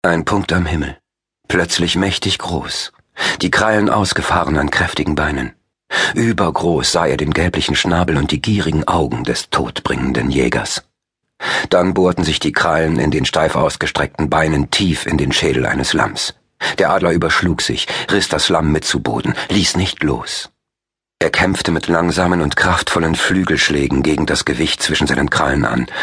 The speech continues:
hob ab, sackte wieder zu Boden, als der Körper seines Opfers im Todeskampf zuckte und dem Adler den Aufstieg erschwerte. Sie fielen zu Boden. Der Hakenschnabel des Adlers hackte in die Knochen zwischen seinen Beinkrallen.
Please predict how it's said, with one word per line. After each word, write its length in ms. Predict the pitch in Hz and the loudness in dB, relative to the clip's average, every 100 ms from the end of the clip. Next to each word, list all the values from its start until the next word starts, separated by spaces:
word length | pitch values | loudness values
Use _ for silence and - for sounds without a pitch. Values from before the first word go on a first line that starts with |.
| - | -2
hob 220 | 107 92 - | 0 2 2
ab, 260 | 101 - - - | -2 -2 -6 -2
sackte 360 | 90 82 95 | -2 0 -2
wieder 180 | 82 85 | 0 0
zu 180 | - 80 | 0 2
Boden, 440 | 101 87 73 58 - | 4 4 2 -2 -2
als 200 | 82 - | -2 0
der 100 | 73 | 0
Körper 300 | - 73 78 | 0 0 0
seines 280 | 71 69 - | 0 0 0
Opfers 380 | 76 - - | -2 -2 -2
im 160 | 76 - | -2 -2
Todeskampf 560 | 87 80 71 71 71 - | 0 0 0 0 -2 0
zuckte 460 | 85 - - - - - | -2 -2 -2 -4 -4 -4
und 140 | 98 - | -2 0
dem 160 | 87 | 2
Adler 320 | 85 80 69 | 2 2 0
den 180 | 65 73 | 0 -2
Aufstieg 680 | - 80 - - - 65 - | -2 -2 -2 -2 -2 -2 -2
erschwerte. 600 | - - 78 69 - - - _ _ _ _ _ | -2 0 -2 -4 -6 -10 -14 _ _ _ _ _
Sie 140 | - - | -4 -2
fielen 180 | 71 | 0
zu 140 | 60 67 | 0 0
Boden. 320 | 60 - - - _ _ _ _ _ _ - | -2 -2 -6 -10 _ _ _ _ _ _ 0
Der 140 | 78 | 2
Hakenschnabel 640 | 98 95 92 - 78 67 69 | 2 0 0 0 0 0 0
des 160 | 76 - | -2 0
Adlers 480 | 82 80 76 - | 0 2 0 2
hackte 260 | - - 82 | 0 0 0
in 140 | 73 | 0
die 80 | 78 | 0
Knochen 400 | - 87 78 73 | 0 -2 0 -2
zwischen 320 | - 78 76 | -2 0 0
seinen 260 | 71 69 69 | -2 -2 0
Beinkrallen. 640 | 69 55 - 65 67 65 | -2 -2 -2 -2 -4 -6